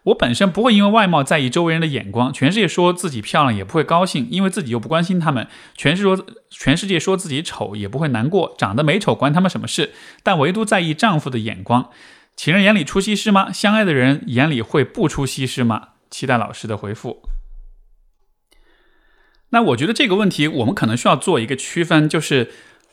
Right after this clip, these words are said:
恋爱和结婚是两个非常不一样的概念。很多时候我们会把它们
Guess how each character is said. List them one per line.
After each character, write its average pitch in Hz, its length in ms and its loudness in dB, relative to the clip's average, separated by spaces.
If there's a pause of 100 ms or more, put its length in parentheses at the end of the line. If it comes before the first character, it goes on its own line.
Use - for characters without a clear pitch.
(120)
恋 208 260 4
爱 196 220 2
和 170 160 0
结 123 260 0
婚 180 420 2 (180)
是 - 260 -2
两 107 220 0
个 104 100 -4
非 175 220 0
常 120 420 2 (320)
不 196 140 4
一 151 60 2
样 233 200 4
的 233 80 2
概 135 220 0
念。 110 240 -6 (100)
很 123 160 0
多 196 100 4
时 240 100 2
候 226 60 4
我 131 40 2
们 123 100 2
会 190 60 2
把 120 140 0
它 104 80 -4
们 135 260 2